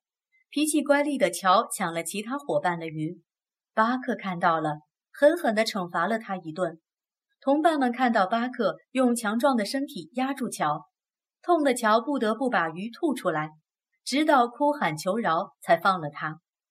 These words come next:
这是丝毛犬从没做到过的，而巴克却轻而易举地做到了。巴克的确有领导天分，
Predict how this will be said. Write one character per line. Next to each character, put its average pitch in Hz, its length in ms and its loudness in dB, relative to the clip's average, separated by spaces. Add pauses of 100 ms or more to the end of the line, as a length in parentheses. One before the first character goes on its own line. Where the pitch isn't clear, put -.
(760)
这 294 300 6
是 240 160 -2
丝 233 180 -2
毛 196 160 4
犬 165 280 -2 (160)
从 220 180 2
没 208 140 0
做 202 180 2
到 170 180 2
过 156 220 -4
的， 139 200 -6 (380)
而 240 180 2
巴 277 180 -2
克 247 400 0
却 277 160 -2
轻 311 260 -2
而 302 100 0
易 320 200 0
举 - 180 -6
地 143 140 -2
做 254 200 0
到 165 220 0
了。 147 160 -6 (1900)
巴 285 220 6
克 233 300 4
的 202 200 -6
确 233 240 -2
有 170 280 2
领 175 180 -2
导 185 180 -2
天 214 260 -4
分， 175 260 0